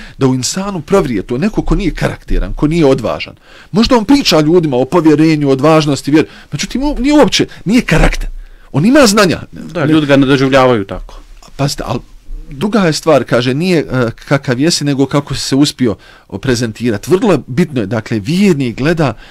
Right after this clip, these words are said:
Speaker 1: da, da ne bude u raskoraku, dakle, one principe, one vrijednosti o kojima govori, gleda da ih živi u svome životu. E, kad gledamo to, onaj, „Wallahu ya'simuke minan nas”, taj ajet, „Allah te štiti od ljudi”.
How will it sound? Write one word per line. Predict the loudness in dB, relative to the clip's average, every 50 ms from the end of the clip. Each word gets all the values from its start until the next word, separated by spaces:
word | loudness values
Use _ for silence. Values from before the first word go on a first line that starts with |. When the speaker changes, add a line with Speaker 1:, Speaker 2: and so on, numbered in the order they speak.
| -20 -20 -14 -6
Speaker 1:
da, | -4 -4 -4 -6 -8
da | -12 -8 -8 -8 -8 -6
ne | -2 0 2 2
bude | 2 2 0 0 0 -4 -6 -8 -10
u | -8 -4
raskoraku, | -2 0 0 -2 -2 -4 -6 -8 -8 -8 -10 -12 -14 -16 -12
dakle, | -12 -10 -10 -10 -12 -4
one | -2 0 0 2 0 -2
principe, | -4 -6 -6 -6 -6 -6 -6 -4 -2 0 0 -2 -2 -6
one | -8 -6 -6 -6 -8 -8 -10 _ _ -20 -20 -20 _ -8
vrijednosti | -4 0 2 2 2 2 0 -4 -8 -12 -16 -20 -20 _ _ -14
o | -14
kojima | -6 -4 -2 -2 -2 -2 -4
govori, | -2 -2 -2 0 -2 -4 -4
gleda | -6 -6 -6 -6 -8
da | -6 -6
ih | -6 -6
živi | -4 -4 -4 -4 -4 -4
u | -6
svome | -8 -8 -10 -8 -8 -8
životu. | -8 -8 -8 -10 -10 -14 -18 -14 -12
E, | -8
kad | -6 -4 -4 -4
gledamo | -2 -2 0 0 0 0 0 -2 -4 -6 -10 -16 -20 -14 _
to, | 2 2 2 2 0 -6 -18 -20 -20 -20 -20 -14 -10
onaj, | -6 -6 -2
„Wallahu | 0 2 2 2 2 2 2 2
ya'simuke | 0 0 0 0 0 0 -2 -2 -2 -2 -4 -4
minan | -2 -4 -4 -4
nas”, | -4 -4 -4 -4
taj | -4 -4 -4 -2
ajet, | -2 -2 -4 -4 -4 -4
„Allah | -2 0 0 0 -2 -2
te | -4 -8
štiti | -8 -6 -6 -6 -4 -4 -4
od | -4 -6
ljudi”. | -8 -8 -10 -10 -12 -14